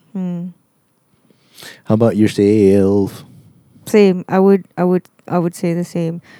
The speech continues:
Speaker 1: It doesn't matter, you, you know, regardless of your sexuality, really. If you don't see being with your partner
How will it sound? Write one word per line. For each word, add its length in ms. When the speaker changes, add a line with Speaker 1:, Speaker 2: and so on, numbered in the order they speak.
Speaker 1:
It 160
doesn't 240
matter, 560
you, 240
you 80
know, 160
regardless 480
of 80
your 160
sexuality, 720
really. 320
If 160
you 160
don't 320
see 560
being 240
with 160
your 160
partner 640